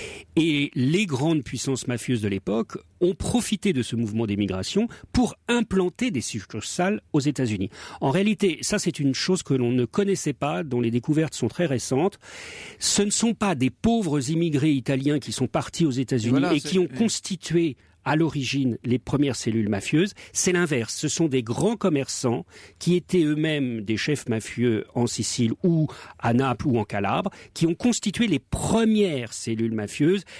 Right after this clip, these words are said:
Speaker 1: d'ailleurs qui a eu, qui utilisaient les mêmes noms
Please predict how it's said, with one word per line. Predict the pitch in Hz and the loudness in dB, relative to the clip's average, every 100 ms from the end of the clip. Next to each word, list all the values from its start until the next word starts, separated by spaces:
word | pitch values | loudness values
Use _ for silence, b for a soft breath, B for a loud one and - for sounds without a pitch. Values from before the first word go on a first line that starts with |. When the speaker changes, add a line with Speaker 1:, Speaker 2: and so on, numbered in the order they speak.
| B - | B -2
Speaker 1:
d'ailleurs | 131 170 - | 0 0 0
qui | 147 | 2
a | |
eu, | 135 143 165 | 2 2 -2
qui | - 151 | -2 -2
utilisaient | 131 135 165 208 | 0 0 2 4
les | 147 | 4
mêmes | 170 220 214 | 4 4 4
noms | 220 254 | 4 2